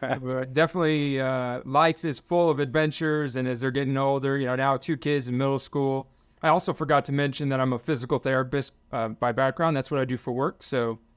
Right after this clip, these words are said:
Speaker 2: d-, busy with that as well.
Speaker 1: Cool. Well, I'm excited to talk about this, especially in light of your background. I mean, you're helping people, like, feel better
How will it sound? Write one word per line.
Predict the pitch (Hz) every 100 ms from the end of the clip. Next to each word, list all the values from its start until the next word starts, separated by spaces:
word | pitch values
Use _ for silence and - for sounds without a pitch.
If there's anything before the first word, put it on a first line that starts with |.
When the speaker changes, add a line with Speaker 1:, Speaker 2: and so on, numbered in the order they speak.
| _ _ -
Speaker 2:
d-, | - -
busy | 120 139 127
with | 139 135
that | 131 139
as | 139
well. | 160 220 -
Speaker 1:
Cool. | - 135 131 - - _ _ _
Well, | 131 127 120 - _ _ _ -
I'm | 139 151
excited | - 175 208 156
to | 131
talk | 156 151
about | 135 113
this, | 113 104 120
especially | - 143 156 135
in | 123
light | 123 127
of | 113 104 - _ _ _
your | 120 120
background. | 104 120 127 110 95 98
I |
mean, | 107 107
you're | 110
helping | 120 120 113
people, | 123 117 113
like, | 107 104
feel | - - 131 120
better | 107 95 98 104